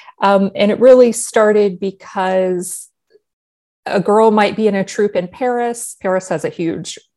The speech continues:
strong, robust Girl Scout community, and then their parents end up moving to,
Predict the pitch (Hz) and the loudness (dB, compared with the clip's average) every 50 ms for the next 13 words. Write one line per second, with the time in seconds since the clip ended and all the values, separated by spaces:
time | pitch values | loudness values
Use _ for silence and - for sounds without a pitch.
0 | _ _ - - - 202 185 165 160 151 160 165 170 165 165 156 156 156 160 - | _ _ -18 -6 -2 0 2 2 2 0 -2 -4 -4 -6 -4 -4 -4 -4 -6 -8
1 | - - - 170 180 175 - - 185 - - - 190 190 185 185 185 185 180 180 | -12 -8 -4 -4 -4 -4 -2 -4 -4 -4 -4 -6 -4 -2 0 0 2 2 2 0
2 | 180 180 180 - - 170 170 170 165 165 170 170 170 170 165 170 165 160 160 151 | 0 -2 -4 -4 -6 -8 -6 -6 -4 -4 -4 -4 -6 -6 -6 -6 -6 -6 -6 -8
3 | 151 151 - - _ - 208 202 202 202 202 202 196 - - - - - _ 190 | -10 -12 -12 -14 _ -4 -2 0 0 0 0 -2 -4 -8 -12 -14 -14 -8 _ -2
4 | 180 175 180 180 175 175 170 214 220 220 196 185 180 175 175 175 175 175 - - | 0 0 0 0 0 2 2 2 2 2 2 0 -2 -2 -2 -4 -4 -6 -8 -10
5 | - - 175 170 165 165 160 156 156 156 156 156 | -6 -4 -2 0 2 2 2 2 0 0 -4 -6